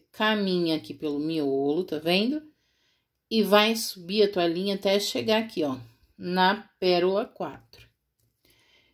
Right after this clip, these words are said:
Chegou com a tua linha aqui, ó, nessa pérola quatro, o que tu vai fazer? Tu vai fechar esse miolo.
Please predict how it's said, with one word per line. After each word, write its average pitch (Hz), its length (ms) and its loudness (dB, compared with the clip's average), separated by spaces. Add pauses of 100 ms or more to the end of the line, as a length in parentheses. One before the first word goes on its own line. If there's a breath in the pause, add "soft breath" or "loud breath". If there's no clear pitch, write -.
Chegou 240 640 6
com 202 80 2
a 180 40 0
tua 165 180 0
linha 156 260 -2
aqui, 196 220 -2
ó, 160 160 4
nessa 165 320 -4
pérola 156 420 2
quatro, 165 560 0
o - 20 -12
que 220 140 -6
tu 220 100 -6
vai 202 120 4
fazer? 160 260 0
Tu 180 100 -10
vai 196 140 4
fechar 202 580 2
esse 202 280 -2
miolo. 151 500 -2